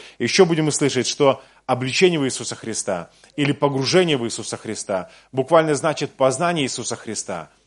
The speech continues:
А познание Иисуса Христа, оно связано с познанием Его Слова. И потом, братья и сестры, невозможно быть эффективным христианином, не-, христианином невозможно, э, быть, э,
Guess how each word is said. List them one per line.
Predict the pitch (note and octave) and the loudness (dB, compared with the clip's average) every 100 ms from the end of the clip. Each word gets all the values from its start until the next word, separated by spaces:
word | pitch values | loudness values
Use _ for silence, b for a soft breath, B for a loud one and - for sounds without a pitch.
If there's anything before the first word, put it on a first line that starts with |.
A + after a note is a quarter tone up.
| _ _ | _ _
А | B2+ A#2+ | 2 2
познание | A#2 B2 A#2+ F3+ E3 | 2 -2 -2 -2 0
Иисуса | C3 C3 C#3 | -4 -6 -8
Христа, | C3+ A#2 B2+ | -6 -2 0
оно | A#2 A2+ | 0 -2
связано | - - G#2 C#3+ D3 B2+ A#2 | -6 -10 2 4 4 2 -4
с | A2 - | -4 -8
познанием | A#2+ A#2+ A#2 C3 C3 A2+ | -4 -4 -2 -4 -4 -6
Его | G#2 A2 A#2+ | -8 -8 -6
Слова. | - - A#2+ G2+ F2 - b b b b - | -6 -4 -2 -2 -4 -12 b b b b -2
И | |
потом, | C#3 G3 | 2 2
братья | F3 F#3+ F#3+ | 2 0 0
и | |
сестры, | E3+ G3+ F#3 E3+ C#3+ b b | 0 -2 2 0 0 b b
невозможно | - C#3+ D#3 C#3+ C#3 C3 G3+ F3 D3 | -6 0 2 4 2 2 0 0 -2
быть | C#3+ C#3+ | -4 -10
эффективным | B2+ B2+ - G3 D#3+ C#3 b b b | -10 -10 -2 0 0 -2 b b b
христианином, | - C#3 - D#3+ F3+ E3+ D3 | -6 -6 -2 -2 0 0 -2
не-, | C3+ C#3+ - C#3 C#3+ | -2 -6 -8 -10 -8
христианином | - C#3 D3 E3 F3+ C#3+ | -6 -4 0 0 2 2
невозможно, | C3+ B2+ C3 C#3+ F3+ D#3 D3+ B B B | 2 0 2 2 2 2 -2 B B B
э, | C3 C3 | 2 2
быть, | A#2+ D3+ D3 D3+ | 2 0 0 0
э, | C#3 C3 B2+ | 4 4 2